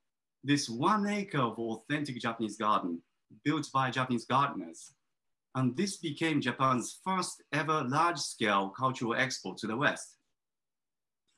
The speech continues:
This Japanese garden right here was actually purchased after the expo by the Alexandra Park in London, where they created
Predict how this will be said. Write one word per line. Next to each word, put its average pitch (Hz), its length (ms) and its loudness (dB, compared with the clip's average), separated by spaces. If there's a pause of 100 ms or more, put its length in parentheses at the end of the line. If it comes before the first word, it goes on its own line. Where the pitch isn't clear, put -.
(2750)
This 196 340 0
Japanese 156 400 0
garden 123 260 2
right 113 260 0
here 113 360 0
was 104 220 -4
actually 113 380 0
purchased 151 760 -2
after 113 360 -2
the 101 220 -10
expo 98 520 -4
by 101 180 0
the 98 240 -4
Alexandra 151 680 -2
Park 143 300 -2
in 120 160 0
London, 117 320 -2 (480)
where 127 260 2 (280)
they 180 320 2
created 147 880 0